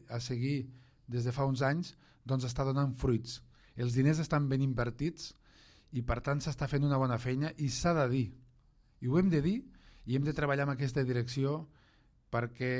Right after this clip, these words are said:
eh, aquesta Ametlla de Mar, aquesta cala, que diem, doncs, també en reciclatge està agafant una nota molt alta. I això jo crec que és la notícia. L'Ametlla de Mar, amb reciclatge, té una nota molt alta.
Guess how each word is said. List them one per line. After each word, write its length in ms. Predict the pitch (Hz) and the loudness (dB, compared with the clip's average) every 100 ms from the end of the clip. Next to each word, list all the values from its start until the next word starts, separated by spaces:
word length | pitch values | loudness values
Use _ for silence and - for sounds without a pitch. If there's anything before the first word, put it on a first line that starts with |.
| 143 | -2
eh, 640 | 147 123 120 113 110 110 110 | -2 -2 -4 -4 -6 -10 -10
aquesta 440 | 110 135 123 139 131 123 113 107 - - | -8 -8 -6 -4 -2 0 -2 -6 -14 -6
Ametlla 340 | 120 147 147 | 0 2 4
de 100 | 135 | 4
Mar, 180 | 135 135 120 | 2 0 -2
aquesta 380 | 107 127 139 120 | -8 -6 -4 2
cala, 320 | 139 139 175 - - - - - - | 2 2 0 -10 -20 -20 -20 -20 -8
que 120 | 131 | -4
diem, 320 | 127 135 160 185 - - | 0 -2 -4 -10 -18 -14
doncs, 260 | 120 135 123 | -2 0 2
també 220 | 131 139 | 2 4
en 80 | 160 | 4
reciclatge 560 | 165 151 151 143 139 156 | 2 0 0 0 0 -2
està 160 | 160 | -2
agafant 400 | 147 127 143 170 185 - - - _ 139 | -2 0 0 0 -8 -16 -20 -20 _ -2
una 160 | 139 | 0
nota 220 | 143 143 151 | 2 4 4
molt 160 | 135 | 4
alta. 320 | 127 120 98 95 - - - 127 | 2 0 -4 -12 -18 -20 -14 -6
I 80 | |
això 320 | 113 135 151 - - | -4 -2 -2 -4 -4
jo 120 | 127 | -2
crec 140 | 139 135 | -2 -2
que 80 | |
és 60 | 143 | -2
la 40 | |
notícia. 460 | 131 123 135 - 98 - - | -2 0 -2 -4 -10 -12 -8
L'Ametlla 320 | 117 139 170 | -4 0 2
de 80 | 151 | 2
Mar, 200 | 120 - | 0 -2
amb 160 | 120 120 | -4 -4
reciclatge, 560 | 123 123 156 170 214 220 - _ - - | -4 -4 -2 -2 -2 -6 -14 _ -20 -2
té 160 | 175 185 - | 0 0 0
una 220 | 147 127 | 0 2
nota 300 | 151 196 - - | 0 -2 -6 -2
molt 340 | 135 180 - | 0 0 -4
alta. 380 | 123 110 - | -4 -4 -4